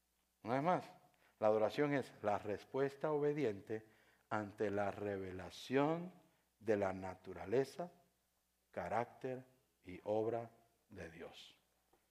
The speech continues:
¿Ok? Muy bueno. Si usted pudiera ver a Jesús aquí en persona ahora mismo, ¿estaría así de tranquilo como está ahora? Aleluya. Algunos saldremos corriendo del susto.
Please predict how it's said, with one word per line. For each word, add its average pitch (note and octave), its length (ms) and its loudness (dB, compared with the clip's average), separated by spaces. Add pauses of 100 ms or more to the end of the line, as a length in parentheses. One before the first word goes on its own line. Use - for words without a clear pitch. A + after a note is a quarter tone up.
(100)
¿Ok? A2 160 0 (1300)
Muy B2 180 6
bueno. A2+ 240 4 (800)
Si - 160 0
usted B3+ 240 12
pudiera B3 300 12
ver A3+ 160 12
a A3+ 60 12
Jesús G3+ 320 8
aquí G#3+ 160 8
en A3 100 6
persona G#3 300 8
ahora G3+ 100 12
mismo, F#3 220 4
¿estaría F#3 260 8
así G3 140 2
de G#3+ 100 10
tranquilo G#3 400 6
como F3 140 0
está G3 160 6
ahora? A3 200 8 (1160)
Aleluya. G#2 600 -2 (460)
Algunos D#3 380 2
saldremos D#3+ 360 8
corriendo C3+ 480 4
del A2 120 2
susto. - 360 -4